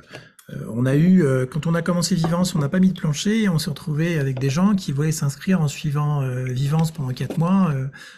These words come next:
en, euh, en donnant juste un euro. Bon, c'est, il est clair que nous, euh, derrière, à un moment, euh, je dirais la, l'aventure s'arrête, hein. Donc là, euh, on fait un essai pendant un mois pour voir si c'est viable.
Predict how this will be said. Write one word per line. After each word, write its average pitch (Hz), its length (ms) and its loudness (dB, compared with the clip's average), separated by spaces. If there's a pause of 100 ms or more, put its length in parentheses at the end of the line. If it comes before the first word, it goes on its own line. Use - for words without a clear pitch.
(180)
en, 131 180 -2
euh, 123 400 -4
en 123 120 -2
donnant 151 380 2
juste 160 300 -2
un 156 80 2
euro. 135 300 2 (120)
Bon, - 200 -8 (360)
c'est, - 180 -16
il 139 380 -8
est 123 60 -8
clair 151 260 -4
que 143 120 -6
nous, 135 300 -2
euh, 143 320 -6
derrière, 139 460 -4
à 135 200 -6
un 127 60 -4
moment, 143 380 -2
euh, 131 360 -6 (280)
je 127 120 -8
dirais 131 240 -4
la, 131 300 -6 (680)
l'aventure 135 360 -4
s'arrête, 160 520 -4 (180)
hein. 151 220 -6 (500)
Donc 160 200 0
là, 233 460 0 (220)
euh, 151 720 -2 (220)
on 139 100 -2
fait - 180 -2
un 208 120 4
essai 180 300 2
pendant 135 460 -2
un 139 120 0
mois 190 280 0
pour - 180 -8
voir 143 200 -4
si - 160 -8
c'est - 140 -6
viable. 185 400 -4